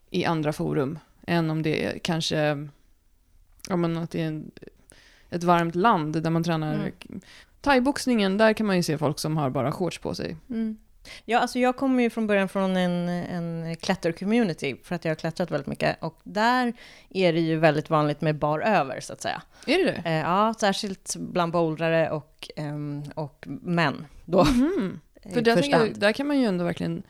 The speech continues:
Speaker 1: riva sig om man faller och så.
Speaker 2: Ja, och jag vet inte riktigt vad det handlar om, om, eh, om, ja, ja.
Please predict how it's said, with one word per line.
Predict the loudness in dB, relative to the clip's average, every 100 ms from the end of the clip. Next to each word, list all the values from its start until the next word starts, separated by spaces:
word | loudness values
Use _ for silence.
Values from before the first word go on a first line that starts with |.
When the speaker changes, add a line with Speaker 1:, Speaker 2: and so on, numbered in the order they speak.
| -20 -20 _ _ _
Speaker 1:
riva | -2 2 2 2 0
sig | -2 -4 -4
om | -4
man | -4 -4 -6 -8 -10 -12 -12
faller | -14 -4 -2 0 -2
och | -4
så. | -8 -8
Speaker 2:
Ja, | -2 2 2
och | 2
jag | 0 0
vet | -2
inte | -4 -2
riktigt | -2 0
vad | 2
det | 2
handlar | 2 2 2
om, | 2 0
om, | -2 -6
eh, | -8 -8 -6
om, | -8 -8 -8 -8
ja, | -6 -8 -6 -6
ja. | -6